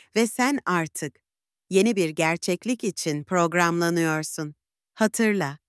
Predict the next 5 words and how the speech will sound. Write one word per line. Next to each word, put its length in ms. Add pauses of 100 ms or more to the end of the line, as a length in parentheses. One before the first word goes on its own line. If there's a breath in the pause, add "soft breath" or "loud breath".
(220)
gerçek 600
dönüşüm 540 (400 soft breath)
kendini 500
bilmekle 580
başlar 560